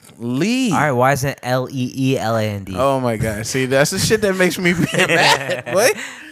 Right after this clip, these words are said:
Speaker 1: 'Cause
Speaker 2: But you
Speaker 1: they
Speaker 2: ca-, you, like, I don't get mad when people call me cholera because that shit's so easy to confuse, right? And Milan. How the fuck are they gonna know it's supposed to say Milan?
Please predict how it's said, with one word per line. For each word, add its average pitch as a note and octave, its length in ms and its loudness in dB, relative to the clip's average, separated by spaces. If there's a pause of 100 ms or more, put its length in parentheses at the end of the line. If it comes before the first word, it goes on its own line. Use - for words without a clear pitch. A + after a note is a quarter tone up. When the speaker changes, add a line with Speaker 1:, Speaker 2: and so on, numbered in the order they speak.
(260)
Speaker 1:
'Cause D3 240 0
Speaker 2:
But E3 140 4
you G#3 100 6
Speaker 1:
they E3+ 80 -2
Speaker 2:
ca-, F3+ 140 4
you, F3+ 200 0
like, D#3 180 4
I C#3 120 2
don't G#3+ 160 0
get F3 140 -2
mad C3 200 2
when C3 120 -4
people B2+ 160 -4
call C3 180 -4
me A#2 80 -2
cholera A#2+ 420 0
because G#2+ 340 -10
that A#2 120 -2
shit's - 220 -8
so B2 200 0
easy A#2+ 260 -2
to A2+ 60 -2
confuse, A#2+ 560 -4
right? C#3 320 0 (420)
And A#2+ 160 -2
Milan. B2 580 0 (420)
How D3 120 -2
the F#3+ 80 0
fuck F#3 280 2
are F3 60 0
they D#3+ 80 0
gonna D#3 160 0
know D3+ 180 0
it's D3 200 -2
supposed - 340 -2
to C3+ 100 -4
say C3 220 -2
Milan? G2+ 500 -2